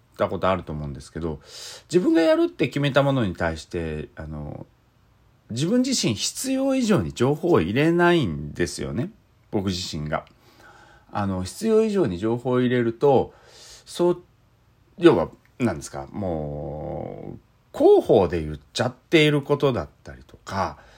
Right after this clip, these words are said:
例えばそのプロモーションで何か喋っていることを全部鵜呑みにしちゃう。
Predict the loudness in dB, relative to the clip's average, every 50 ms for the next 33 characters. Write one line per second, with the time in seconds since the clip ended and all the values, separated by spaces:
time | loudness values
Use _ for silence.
0 | -20 _ _ -20 -12 -4 0 2 2 4 2 0 0 -2 -6 -10 -10 -10 -6 -2
1 | 0 0 2 2 2 2 2 2 2 2 2 2 2 2 2 2 2 4 2 2
2 | 2 0 0 -4 -6 -8 -8 -10 -6 -6 -6 -6 -6 _ -2 0 0 0 0 -4
3 | -8 -10 -10 -10 -10 -10 -10 -12 -8 -4 -2 -2 0 0 -2 -2 -2 -2 -2 -2
4 | -2 -2 -2 -2 -2 -2 -2 -2 -2 -4 -6 -8 _ _ -20 -20 -12 -8 -6 -6
5 | -6 -6